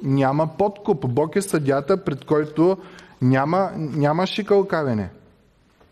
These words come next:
И това всъщност е нещото, което ни кара да имаме страх от смъртта.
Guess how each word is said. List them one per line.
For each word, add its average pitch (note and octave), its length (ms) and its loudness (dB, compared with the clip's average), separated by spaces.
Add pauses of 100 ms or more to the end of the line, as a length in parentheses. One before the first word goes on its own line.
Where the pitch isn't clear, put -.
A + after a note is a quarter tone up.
(1040)
И C3+ 260 2
това F3 240 -2
всъщност C#4+ 760 0
е G3+ 100 4
нещото, F#3 760 0
което D#3+ 340 2
ни D#3 160 -2
кара C#3+ 340 2
да C3 100 -2
имаме C3 340 -2
страх A2+ 440 -6
от G#2+ 80 -12
смъртта. - 460 -8